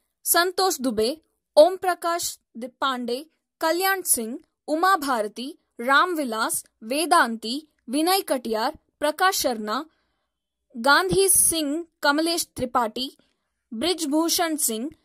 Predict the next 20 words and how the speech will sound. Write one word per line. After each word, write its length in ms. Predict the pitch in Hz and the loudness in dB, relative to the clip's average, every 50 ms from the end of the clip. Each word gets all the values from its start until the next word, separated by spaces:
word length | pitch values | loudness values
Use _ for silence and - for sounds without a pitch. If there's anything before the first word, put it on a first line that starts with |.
| _ _ _ _ _ - | _ _ _ _ _ 0
रामजी 500 | 247 277 277 311 359 349 302 330 370 370 | 2 4 4 4 2 0 0 2 0 0
गुप्ता, 540 | 277 233 226 214 - _ - 226 247 311 330 _ _ _ _ - | 0 -2 -6 -8 -8 _ -2 -2 -2 -2 -4 _ _ _ _ -8
महंत 420 | 233 233 277 302 339 392 415 381 339 | -4 -2 0 0 0 0 -2 -2 -2
नृत्य 360 | 302 294 294 302 - 330 320 | -2 -2 -2 -2 -2 -2 0
गोपाल 500 | 262 240 269 277 277 - 302 285 277 262 | 2 2 2 2 4 2 2 2 2 0
दास, 360 | 226 208 190 220 302 - - - _ _ _ _ - | -2 -2 -2 -2 -4 -4 -6 -8 _ _ _ _ -4
चंपत 480 | - 320 339 370 - 392 392 392 - | -2 -2 -2 0 0 0 -2 0 -2
राय, 260 | 277 226 214 233 277 311 _ _ _ _ | -4 -2 -2 -4 -4 -8 _ _ _ _
साक्षी 520 | - - - 302 330 349 - - 381 370 254 | -2 0 2 2 2 2 0 0 0 0 0
महाराज, 680 | 202 247 233 233 240 233 220 233 269 302 - - - - _ _ _ _ _ _ - | 0 -2 -2 -2 -2 -2 -2 -4 -4 -6 -8 -10 -12 -14 _ _ _ _ _ _ -6
विनय 300 | 240 294 320 359 392 403 | -2 0 0 2 0 -2
कुमार 440 | - - 349 294 277 285 285 277 233 | -2 -4 -4 -2 0 0 0 -2 -2
राय, 280 | 214 220 214 202 262 - _ _ _ _ _ _ - | -2 0 0 0 -2 -4 _ _ _ _ _ _ 0
नवीन 460 | 254 277 302 294 349 370 392 381 339 | 2 2 2 2 0 -2 -4 -4 -2
भाई 260 | 302 302 294 302 311 | 0 0 2 2 0
शुक्ला, 500 | 311 - 262 240 - - 226 226 240 311 - _ _ _ _ - | 0 -2 -6 -8 -6 -6 -4 -4 -4 -4 -8 _ _ _ _ -6
धर्मदास, 840 | 214 226 277 302 320 349 370 339 254 226 202 220 262 - - - _ _ _ _ _ - | 0 2 2 2 2 2 2 2 2 2 0 0 0 -2 -4 -6 _ _ _ _ _ -2
जय 260 | 220 262 302 330 392 | 2 4 4 4 4
भगवान 480 | 320 320 320 311 311 311 320 320 294 269 | 2 2 2 4 4 4 4 4 2 2
गोयल, 400 | 220 220 220 214 208 220 269 | 2 2 2 2 2 2 0